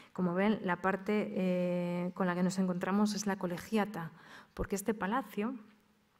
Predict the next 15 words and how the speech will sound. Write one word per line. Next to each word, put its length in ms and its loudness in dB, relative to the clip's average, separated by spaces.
aquí 240 -4
les 160 -2
muestro 560 2
la 160 -2
reconstrucción 1200 -2
brillante 500 0
que 120 -6
han 260 -2
hecho 240 -4
Javier 300 0
Ortega 280 0
y 40 -2
José 260 -4
Luis 200 0
Sancho 440 -2